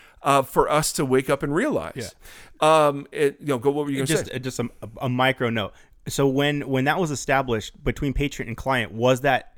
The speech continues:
Speaker 2: non-contractual. It was, it was covenant. It was more expected, even if some of the rules were broken. It, it's not like then, "Well, you are no
Speaker 1: Well,
Speaker 2: longer my
Speaker 1: no, no, no.
Speaker 2: client."
Speaker 1: No, no,
Speaker 2: It,
Speaker 1: no.
Speaker 2: does that, was that a thing?
Speaker 1: No, it, these were unwritten rules.
Speaker 2: Okay.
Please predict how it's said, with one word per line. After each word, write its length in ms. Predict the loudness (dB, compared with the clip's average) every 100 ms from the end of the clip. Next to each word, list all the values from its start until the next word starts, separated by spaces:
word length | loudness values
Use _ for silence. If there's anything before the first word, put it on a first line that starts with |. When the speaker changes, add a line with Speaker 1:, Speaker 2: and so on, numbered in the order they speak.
| -8
Speaker 2:
non-contractual. 1000 | -2 0 0 -2 -2 -2 -4 -4 -4 -2
It 100 | 4
was, 220 | 4 4 2
it 160 | -4 0
was 240 | 0 0
covenant. 480 | -2 -4 -4 -6 -4
It 100 | 0
was 160 | 0
more 180 | 0 0
expected, 720 | -2 -6 -6 -2 -2 0 0 0
even 260 | -2 -2 -4
if 160 | -6
some 120 | -4 -4
of 40 |
the 60 | -4
rules 240 | -2 -2
were 80 | -4
broken. 680 | -2 0 0 0 -4 -4 -8 -12 -20 -20 -12
It, 100 | -8
it's 180 | -8 0
not 180 | 0 2
like 160 | 0 0
then, 160 | -2
"Well, 100 | 0
you 120 | 2 4
are 40 |
no 140 | 6
Speaker 1:
Well, 160 | 10 10
Speaker 2:
longer 180 | 10 8
my 100 | 6
Speaker 1:
no, 60 |
no, 120 | 8 6
no. 80 |
Speaker 2:
client." 300 | 6 4 2
Speaker 1:
No, 120 | 2 4
no, 80 | 4
Speaker 2:
It, 20 |
Speaker 1:
no. 80 | 2
Speaker 2:
does 160 | 0
that, 340 | 2 2 0 _
was 100 | -2
that 120 | 0 0
a 40 |
thing? 340 | -2 -6 -8 -12 0
Speaker 1:
No, 340 | 6 8 6 0 -20 -20 -20 _
it, 220 | 6 6 0
these 400 | -6 2 2 2 2
were 200 | 2 4
unwritten 440 | 2 4 2 2
rules. 580 | 0 0 0 -6 -14 -8
Speaker 2:
Okay. 220 | -6 -4